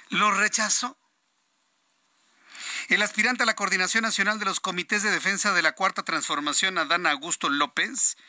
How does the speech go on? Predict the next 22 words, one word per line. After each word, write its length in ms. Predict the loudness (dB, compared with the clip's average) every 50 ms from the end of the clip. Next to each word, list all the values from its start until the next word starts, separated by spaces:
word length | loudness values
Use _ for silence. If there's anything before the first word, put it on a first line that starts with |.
| -20 -20 -20 -20 -20 -20 -14
ya 180 | -4 0 0 2
no 100 | 2 0
secretario 460 | -4 -6 -6 -6 -4 -2 0 0 0
de 80 | 0 -2
Gobernación, 640 | -2 -4 -6 -6 -6 -4 -6 -2 0 0 0 0 0
aseguró 500 | 0 2 2 2 2 2 2 0 0 2
que 80 | 2 0
acatará 500 | 0 2 0 -2 0 0 0 2 2 2
las 160 | 2 2 2
reglas 280 | 2 0 0 0 -4 -4
establecidas 500 | -2 -2 -4 -2 0 0 0 0 -2 -2
por 160 | -6 -6 -4
Morena 420 | -2 0 0 0 2 2 0 -2 -2
y 100 | -4 -4
renunciará 1040 | 0 0 0 0 0 -2 -4 -2 0 0 0 2 2 2 2 4 4 2 2 0 -2 _ -18 -20 -20 -20 -20 -14 -6
al 180 | -2 -2 -2 -2
financiamiento 680 | -2 -2 -2 0 0 0 0 0 0 -2 -2 -2 0
de 60 | 0
cinco 280 | 0 0 0 -4 -6 -4
millones 380 | -4 -2 -2 -2 -2 -2 0
de 100 | 0 -2
pesos 520 | 0 0 0 0 0 0 -2 -2 -4 -4